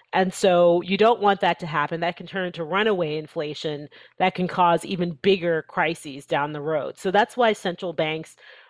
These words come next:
are raising interest rates, and that's what's causing the sluggish activity.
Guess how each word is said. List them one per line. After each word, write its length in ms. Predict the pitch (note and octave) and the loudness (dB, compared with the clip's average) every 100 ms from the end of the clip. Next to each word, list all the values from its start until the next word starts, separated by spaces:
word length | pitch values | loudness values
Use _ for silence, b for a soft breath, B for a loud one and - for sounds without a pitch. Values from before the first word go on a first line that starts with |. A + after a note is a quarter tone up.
| _ | _
are 140 | F#3 F3+ | 2 4
raising 420 | F#3 F#3+ F#3 F3+ | 4 4 2 -2
interest 360 | E3+ F3+ E3 D#3 | -2 -4 -10 -4
rates, 320 | D3 D#3 - | -4 -2 -4
and 160 | E3 | -2
that's 220 | F3 F3+ F#3+ | 0 0 -2
what's 180 | F3 | -6
causing 680 | - - F#3 F#3+ F3 D#3+ D#3 D3 | -6 0 4 4 2 -4 -6 -12
the 80 | |
sluggish 540 | D3+ - F3 E3 D#3+ D3+ | -12 -2 0 0 -2 -2
activity. 800 | B2+ - D#3+ C3+ B2 F#2 - | -4 -6 -10 -8 -8 -10 -12